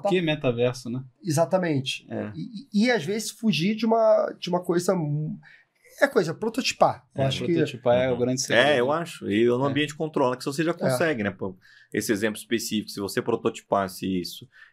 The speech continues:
Speaker 3: e ao mesmo tempo você en-, você entendesse como é que a, que a indústria estaria caminhando, você não ia
Speaker 1: É.
Speaker 3: fazer um, um tombamento full,
Speaker 1: É,
Speaker 2: É,
Speaker 3: né?
Speaker 2: perfeito,
Speaker 1: é.
Speaker 2: né? Tem uma frase que eu gosto muito, é, "Você não vai testar a profundidade do rio
Speaker 3: É,
Speaker 2: com os dois pés",
Speaker 3: é,
Speaker 2: né?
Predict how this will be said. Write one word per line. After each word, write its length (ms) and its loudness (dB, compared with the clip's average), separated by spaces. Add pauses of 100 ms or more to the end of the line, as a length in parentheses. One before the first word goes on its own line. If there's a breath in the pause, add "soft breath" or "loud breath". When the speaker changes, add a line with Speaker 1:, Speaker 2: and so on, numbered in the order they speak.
Speaker 3:
e 40 -10
ao 60 -6
mesmo 180 -2
tempo 160 -2
você 120 -2
en-, 160 -4
você 160 -6
entendesse 500 0
como 180 -2
é 60 0
que 120 -8
a, 220 0 (360 soft breath)
que 120 -6
a 20 0
indústria 480 -2
estaria 260 0
caminhando, 580 -4
você 140 -6
não 120 -4
ia 60 -4
Speaker 1:
É. 20 -6
Speaker 3:
fazer 260 -2
um, 320 -4
um 200 -4
tombamento 760 0
full, 400 -2 (100)
Speaker 1:
É, 80 0
Speaker 2:
É, 200 0
Speaker 3:
né? 100 -4
Speaker 2:
perfeito, 420 -4
Speaker 1:
é. 40 -10
Speaker 2:
né? 120 -12 (240 loud breath)
Tem 100 2
uma 100 2
frase 260 2
que 60 -2
eu 60 0
gosto 300 0
muito, 260 0
é, 40 2
"Você 140 -4
não 100 -2
vai 100 2
testar 300 -2
a 40 2
profundidade 600 -2
do 120 2
rio 160 2
Speaker 3:
É, 120 6
Speaker 2:
com 60 2
os 60 -8
dois 220 -6
pés", 160 0
Speaker 3:
é, 160 8
Speaker 2:
né? 140 -6